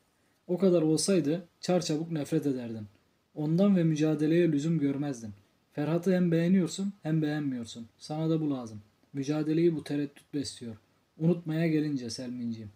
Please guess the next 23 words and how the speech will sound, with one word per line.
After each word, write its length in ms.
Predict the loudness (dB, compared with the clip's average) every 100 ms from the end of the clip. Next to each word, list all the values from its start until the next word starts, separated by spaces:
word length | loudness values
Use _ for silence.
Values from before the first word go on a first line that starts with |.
| _ _
Samim 400 | -8 -4 -2 -4
iki, 360 | -2 -4 -4 -8 _
iç-, 240 | -14 -12
içini 380 | -14 -8 -4 -2
çekti. 380 | -2 -6 -8 -14 -14 _ _
Sonra 320 | -6 -2 0
gülümsedi. 640 | 2 0 0 -4 -6 -6 -14 _ _ _
Kaba 280 | 0 2 4
bir 60 |
şey 180 | 2 0
söyleyecekti. 840 | 0 -2 -2 -4 -8 -8 -6 -6 -6 -10
Kelin 280 | -4 -2
merhemi 400 | -2 -4 -6 -4
olsaydı. 580 | -4 -4 -2 -2 -2 -6 -12 _ _ _ _ _
Sonra 320 | -6 -2 0
şöyle 320 | 2 4 4
dedi. 260 | 0 -6 -12 -20 _ _ -6
"Selminciğim, 600 | 0 4 4 2 -2 -10 -8
unutmak 460 | -6 -2 0 0
için 240 | -2 -8 -4
en 140 | -2
iyi 160 | -2 -2
çare 460 | -6 -6 -4 -6